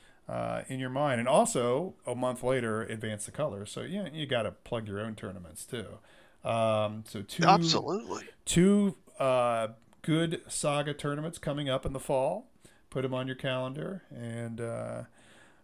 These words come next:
Speaker 1: um, yeah, so, well, Rusty, thanks for, thanks for coming out tonight. One of these days I'll make it to Adepticon, but unfortunately, I, to be completely one hundred percent honest, it's probably gonna be after I retire from teaching because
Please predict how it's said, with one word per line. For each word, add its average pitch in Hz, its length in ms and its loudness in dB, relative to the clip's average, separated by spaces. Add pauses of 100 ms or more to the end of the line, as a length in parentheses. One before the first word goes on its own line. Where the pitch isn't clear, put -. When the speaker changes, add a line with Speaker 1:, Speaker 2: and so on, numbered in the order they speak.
Speaker 1:
um, 113 580 -2
yeah, 330 320 0
so, 160 480 0 (320)
well, 208 120 0
Rusty, 269 320 2
thanks 262 340 2
for, 151 340 2
thanks 226 200 4
for 247 60 0
coming 208 240 6
out 170 220 6
tonight. 127 380 4
One 175 120 8
of 233 60 8
these 202 160 6
days 170 260 6
I'll 147 120 6
make 139 220 4
it 143 100 -4
to 143 120 2
Adepticon, 147 840 0
but 120 240 0
unfortunately, 135 680 0
I, 104 200 0
to - 140 -8
be 120 160 -4
completely 127 440 -6
one 120 120 0
hundred 123 160 -2
percent 117 240 -4
honest, 117 260 -2
it's 110 100 -6
probably 120 240 0
gonna 120 120 -6
be - 40 -8
after 120 360 0
I 139 60 2
retire 147 380 2
from 160 160 -4
teaching 165 480 -2
because 117 600 -4